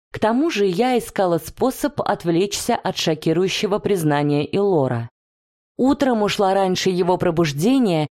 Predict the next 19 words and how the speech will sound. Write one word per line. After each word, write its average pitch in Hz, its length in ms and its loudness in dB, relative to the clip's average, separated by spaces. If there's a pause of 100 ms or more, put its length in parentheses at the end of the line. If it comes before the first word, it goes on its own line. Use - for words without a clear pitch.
(140)
и 220 160 0
почти 196 460 -2
сразу 214 400 0
сбежала 165 500 0
в 147 60 -6
столицу 220 680 0 (220)
обновить 175 600 -2
магические 180 680 0
кристаллы, 190 680 0 (200)
заглянуть 180 580 0
в 165 60 0
архивы 165 420 0
налоговой 151 540 0
службы, 214 560 -2 (220)
чтобы 196 300 -2
посмотреть 185 720 -2
данные 170 400 0
по 165 160 -2
флоссам 165 560 0